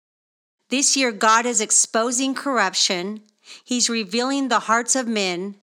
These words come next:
and he's stirring up a nation that has tried to dismiss him. His favor,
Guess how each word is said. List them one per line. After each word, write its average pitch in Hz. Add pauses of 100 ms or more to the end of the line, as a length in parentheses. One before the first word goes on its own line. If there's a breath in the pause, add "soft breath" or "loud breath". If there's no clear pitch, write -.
(160)
and 214
he's 233
stirring 247
up 240
a 214
nation 262
that 220
has 220
tried 233
to 247
dismiss 220
him. 165 (200)
His 277
favor, 269